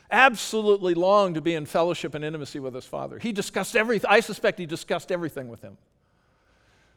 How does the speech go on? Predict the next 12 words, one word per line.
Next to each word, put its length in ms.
When 140
he 80
chose 260
his 200
disciples 500
and 80
spent 240
all 140
night, 420
boy, 200
that, 340
I, 160